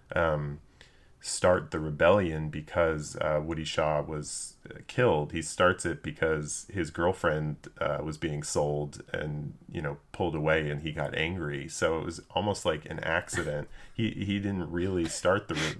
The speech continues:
the re-, the rebellion because he doesn't believe in sa-, slavery, although of course he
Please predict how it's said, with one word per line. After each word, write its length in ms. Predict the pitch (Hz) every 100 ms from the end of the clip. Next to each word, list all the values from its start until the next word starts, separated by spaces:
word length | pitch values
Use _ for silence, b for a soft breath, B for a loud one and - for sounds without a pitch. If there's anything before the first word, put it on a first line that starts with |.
| -
the 120 | 87
re-, 260 | 80 80 76
the 260 | - 78 73
rebellion 540 | 80 78 80 78 78 76
because 600 | 78 - 80 76 73 - b b b -
he 100 | 90
doesn't 260 | 80 78
believe 300 | 76 80 80
in 100 | 76
sa-, 360 | 73 - 90 90
slavery, 580 | - 92 92 76 71 73
although 260 | 73 76 73
of 100 | -
course 300 | - 73 -
he 160 | 73